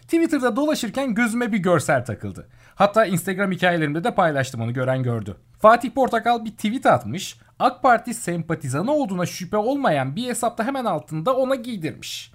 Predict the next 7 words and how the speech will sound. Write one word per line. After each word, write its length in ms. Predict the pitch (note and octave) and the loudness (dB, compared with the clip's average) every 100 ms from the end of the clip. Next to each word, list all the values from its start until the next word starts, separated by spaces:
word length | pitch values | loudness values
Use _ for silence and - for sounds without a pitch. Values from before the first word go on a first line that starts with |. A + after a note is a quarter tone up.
| _ | _
Bunda 200 | - A#3+ | -6 -4
bir 60 | A3 | -4
sıkıntı 380 | A3 A3 G3 B2+ | -6 -6 -6 -6
yok. 120 | E3 - | -8 -8
Adam 340 | - D#3 E3 F3+ | -6 0 0 2
görüşünü 380 | D#3+ C#3+ C3+ C3 | -2 -2 -6 -8
söylemiş. 540 | - F#2+ F2+ - - | -8 -10 -12 -16 -20